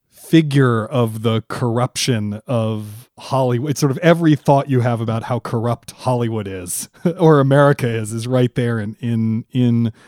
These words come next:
Todd Baum. And I was wondering about that as a character, because, of course, one of the ways he sort of, um, effects his villainy is through storytelling itself. And, th-, you know, there's such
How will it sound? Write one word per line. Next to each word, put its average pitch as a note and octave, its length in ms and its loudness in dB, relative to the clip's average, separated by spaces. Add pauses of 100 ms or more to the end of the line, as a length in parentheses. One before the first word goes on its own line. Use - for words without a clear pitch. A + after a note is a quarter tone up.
(400)
Todd D#3 300 2
Baum. A2 340 -4 (520)
And E3+ 300 4
I F#3 100 4
was G3+ 180 2
wondering C#4 360 2
about F#3 220 2
that D#3 300 0
as C#3+ 160 0
a C3+ 60 2
character, F#3 380 -2
because, D3 220 -2
of C3 80 -6
course, D#3+ 260 0
one D3+ 340 4
of F3+ 220 2
the D#3+ 100 4
ways C3+ 560 2
he C3 160 -4
sort B2 300 -2
of, A#2 280 -2
um, A#2 400 -2 (180)
effects - 640 -2
his C3 260 -2
villainy A#2+ 760 0
is D#3 440 4
through C3+ 240 0
storytelling A#2 880 -2 (180)
itself. - 580 -4 (560)
And, C3 640 4
th-, C#3+ 320 -6
you D3+ 140 2
know, D3 80 6
there's C3+ 200 2
such - 380 0